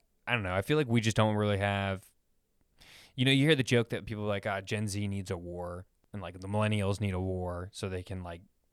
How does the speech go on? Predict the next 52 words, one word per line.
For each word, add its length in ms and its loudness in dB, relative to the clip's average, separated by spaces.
learn 360 2
to 60 -2
have 160 0
something 320 -4
to 60 -10
fight 300 -6
over." 360 -8
And 140 6
there's 140 8
some 260 6
truth 300 4
in 100 2
that, 220 4
not 240 2
necessarily 420 2
the 120 -2
full 300 0
example, 540 2
but 180 0
there 120 4
is 120 2
a 40 -10
truth 320 -2
in 60 -2
that, 240 -2
that, 160 -6
like, 340 -8
you 100 2
need 200 6
something 400 2
to 80 0
do. 480 -6
Like, 320 2
if 80 -4
we, 220 8
even 200 0
if 120 -4
we, 240 0
times 300 0
we 80 2
didn't 260 -4
have 260 0
war, 560 -2
we 100 0
were 100 2
doing 280 4
something, 460 0
like, 200 -6
building 320 -2
railroads 440 2
across 380 -4
the, 320 -4